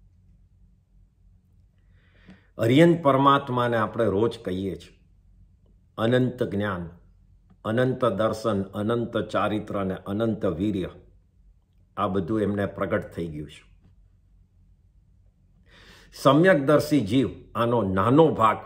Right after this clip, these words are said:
એને ફીલ થતો હોય છે, એ આપણને અંદર ખબર નથી પણ એક જાતની ફિલિંગ આવે જ છે. અને એ ફિલિંગ તમને શું કરાવે છે? તો તમને વધારે જ્ઞાન લેવાની ખૂબ જ ગમાડે છે અંદરથી.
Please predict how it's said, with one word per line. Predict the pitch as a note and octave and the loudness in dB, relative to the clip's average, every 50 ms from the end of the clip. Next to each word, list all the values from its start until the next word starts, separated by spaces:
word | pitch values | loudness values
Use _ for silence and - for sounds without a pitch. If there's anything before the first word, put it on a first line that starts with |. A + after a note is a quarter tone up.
| - - - - _ _ _ _ _ - | -16 -20 -20 -20 _ _ _ _ _ -4
એને | G#2+ G#2 G#2+ | -2 -2 -2
ફીલ | G2 - - A#2 A2 A2 G2+ | -4 -4 -2 -2 -2 -2 -2
થતો | - G#2 F#2 - - F#2+ F#2 | -4 -4 -4 -4 -4 -6 -4
હોય | E2 E2+ E2+ | -6 -8 -10
છે, | E2+ - F2 | -12 -12 -12
એ | D#2+ G2+ | -6 -4
આપણને | G#2+ G#2 G2+ - - B2 A#2+ A#2+ A#2 A2+ | -2 -2 -2 -2 -4 -2 -2 0 0 0
અંદર | G#2 G2+ G#2+ A#2+ A2+ | 0 0 0 0 0
ખબર | - - - G#2+ A#2+ C3+ B2+ | -2 -4 -6 -2 0 0 0
નથી | A#2+ A#2 F#2+ A2 A2+ | 0 -2 -2 -4 -4
પણ | - - G#2+ G#2 G#2 | -4 -4 -6 -6 -4
એક | G#2+ B2 C3+ A#2 A2+ | 0 0 0 0 0
જાતની | G2+ B2 A#2 A#2 - - A#2+ G#2 | 0 -2 -2 -2 -2 -4 -6 -6
ફિલિંગ | - - A2 A2 A2+ A#2+ A#2 G#2 | -4 -4 -4 -4 -2 -4 -4 -4
આવે | F#2+ F#2+ G2 A2+ A#2 | -4 -4 -2 -2 -4
જ | G#2+ - | -4 -4
છે. | - - E2+ D#2 - - - _ _ - | -8 -10 -12 -12 -12 -16 -20 _ _ -8
અને | G#2+ G#2+ A#2 | -6 -4 -4
એ | A2+ - A#2 C#3 D3+ | -4 0 2 2 2
ફિલિંગ | D3 D3 - A#2+ A#2+ B2 C3 A#2 G2 - - - - _ _ _ _ _ _ _ _ _ _ _ | 2 2 0 0 2 2 2 0 -2 -4 -10 -16 -20 _ _ _ _ _ _ _ _ _ _ _
તમને | - A2+ A#2 A#2+ B2+ C3 A#2 | 0 2 2 2 2 0 0
શું | - - C#3 D#3 D#3 - | 0 0 0 0 0 0
કરાવે | - G#2+ F#2+ F#2 F2+ F2 F#2+ F#2 | -2 -4 -4 -6 -8 -8 -10 -12
છે? | F#2 - - - _ _ _ _ _ _ _ _ _ - | -14 -16 -20 -20 _ _ _ _ _ _ _ _ _ -6
તો | G2+ G2+ | -6 -6
તમને | - - G#2+ G#2 G#2 G#2+ A2 A2 | -4 -4 -4 -2 0 0 0 -2
વધારે | F#2+ F#2+ G2 F2 G#2 G#2+ A2 G#2+ F2 | -2 -2 -4 -4 -2 -2 -2 -4 -4
જ્ઞાન | E2+ F#2+ G2+ G#2 G#2 G#2+ | -4 -4 -4 -4 -4 -4
લેવાની | G#2 G2 G2 G2 G2+ G#2 G2+ F#2+ F#2+ F#2 F2+ - - _ _ _ _ _ _ _ _ _ _ _ _ _ _ _ - | -4 -4 -4 -4 -4 -4 -4 -4 -6 -6 -8 -12 -18 _ _ _ _ _ _ _ _ _ _ _ _ _ _ _ -10
ખૂબ | - A2+ A#2 A2+ A2+ A2+ | -6 -4 -2 0 0 0
જ | G#2+ - - - - - _ _ _ _ - | 0 -2 -6 -16 -20 -20 _ _ _ _ -4
ગમાડે | - A2+ A2 A#2 A2+ A2 G#2 F#2+ E2 | -2 0 2 2 2 2 0 -2 -6
છે | D#2+ - - | -8 -10 -8
અંદરથી. | E2+ F2+ G#2 G#2+ A2 G2 - - - E2 D#2 | -6 -4 -2 -2 -2 -4 -4 -8 -12 -14 -14